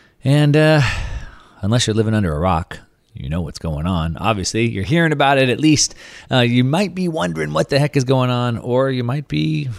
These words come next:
wondering how you can take advantage of it. And so that's what we're gonna cover each and every week. I try to bring to you the information that you need to be positioned, to take advantage of it, to prosper from it, um, and just be informed, right? So I try to bring you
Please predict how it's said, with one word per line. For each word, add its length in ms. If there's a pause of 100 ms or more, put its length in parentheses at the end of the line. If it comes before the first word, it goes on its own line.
(120)
wondering 320
how 140
you 100
can 100
take 140
advantage 380
of 80
it. 40
And 80
so 120
that's 160
what 60
we're 60
gonna 140
cover 320
each 300
and 320
every 320
week. 320 (680)
I 60
try 180
to 80
bring 220
to 40
you 300 (920)
the 120
information 500
that 120
you 280
need 460 (240)
to 380
be 240
positioned, 720
to 60
take 240
advantage 460
of 120
it, 160
to 160
prosper 560
from 240
it, 180 (380)
um, 480
and 240
just 320 (440)
be 220
informed, 680
right? 260
So 120
I 40
try 180
to 80
bring 180
you 160